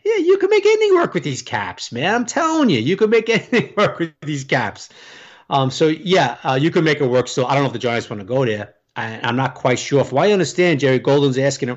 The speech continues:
like, around thirteen million. I guess, I guess nobody really wants to bite in that, you know, uh,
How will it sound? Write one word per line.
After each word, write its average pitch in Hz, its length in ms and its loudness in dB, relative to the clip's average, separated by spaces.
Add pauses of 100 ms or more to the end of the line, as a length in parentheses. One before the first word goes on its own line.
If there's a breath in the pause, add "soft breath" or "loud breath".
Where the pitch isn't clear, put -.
like, 117 220 -4
around 113 260 -4
thirteen 120 400 0
million. 120 360 -2
I 104 80 -10
guess, - 440 -4 (1040 soft breath)
I - 140 -12
guess - 260 -6
nobody 120 220 0
really 120 160 2
wants 120 180 -2
to 120 60 -2
bite 127 280 -4
in 135 60 -12
that, 92 220 -18
you 110 100 -14
know, 117 200 -10
uh, 110 280 -10